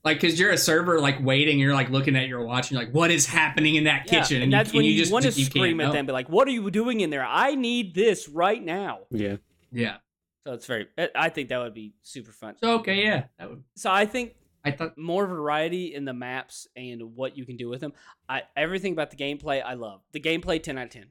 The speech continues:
Speaker 2: I love it. Don't change an element about that. I don't even wanna say effects like that. I just wanna say, like, different hazards in how we can keep playing the game, which I guess kinda falls in the gameplay, but
Speaker 3: Yeah,
Speaker 2: make it
Speaker 3: yeah.
Speaker 2: related to the map somehow, I guess.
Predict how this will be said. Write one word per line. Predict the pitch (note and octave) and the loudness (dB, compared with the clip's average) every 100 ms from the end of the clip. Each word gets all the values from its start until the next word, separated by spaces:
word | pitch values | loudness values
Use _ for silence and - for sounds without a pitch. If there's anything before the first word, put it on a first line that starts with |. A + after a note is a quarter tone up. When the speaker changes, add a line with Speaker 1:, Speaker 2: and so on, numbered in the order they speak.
| - | -8
Speaker 2:
I | D3 | -6
love | C#3 B2 G#2 | -4 -6 -8
it. | - _ | -20 _
Don't | F3+ D#3+ E3 | -2 -2 -2
change | - F3+ D#3+ | -6 -4 -4
an | C#3+ | -8
element | D3 B2+ B2+ A#2+ A2 | -12 -10 -10 -12 -16
about | G#2+ G2 | -16 -16
that. | - F2 _ _ _ - | -18 -20 _ _ _ -2
I | F3 | 0
don't | A#3+ | 0
even | A3 | -2
wanna | F3 | -2
say | - C#3+ | -4 -8
effects | G#2+ - B2+ A2 - | -10 -12 -12 -12 -16
like | F#2 F2 | -18 -18
that. | G2+ F#2+ | -20 -12
I | D3 F3+ | -6 -6
just | F#3 | -6
wanna | F#3 D#3 | -10 -10
say, | D#3 | -10
like, | C3 A2+ _ _ _ _ _ _ _ _ _ - C3+ | -12 -14 _ _ _ _ _ _ _ _ _ -20 -4
different | G#3 A3+ B3+ - | 0 0 -2 -6
hazards | - - - D#3 D3+ C#3+ A#2 A2 G2+ - - _ - D3+ | -10 -12 -8 -4 -2 -4 -8 -20 -20 -18 -18 _ -12 -8
in | D3 | -6
how | C3 - C3+ C3 | -8 -6 -4 -4
we | B2+ | -8
can | B2 A2+ | -12 -16
keep | - B2 | -18 -20
playing | B2+ A2 | -16 -16
the | G#2+ | -16
game, | G2 F#2+ | -18 -20
which | G#2 | -16
I | B2 | -10
guess | C3+ C3+ | -8 -8
kinda | - E3 D#3+ | -10 -10 -10
falls | D#3+ F3 F3 | -8 -8 -8
in | |
the | F3+ | -10
gameplay, | F3 F3+ F#3 F#3+ F#3+ _ _ _ _ _ _ - | -10 -12 -12 -14 -16 _ _ _ _ _ _ -8
but | A2+ | -4
Speaker 3:
Yeah, | |
Speaker 2:
make | C#3+ D3+ | -2 -4
it | D#3 | -4
Speaker 3:
yeah. | |
Speaker 2:
related | D#3+ D3+ D3 D3 | -2 -2 -4 -6
to | |
the | C3+ | -8
map | A#2 G#2+ A2 - | -8 -12 -16 -16
somehow, | B2 F2+ F2 E2 E2 | -18 -18 -20 -20 -20
I | G2+ | -20
guess. | F#2+ G2+ | -20 -16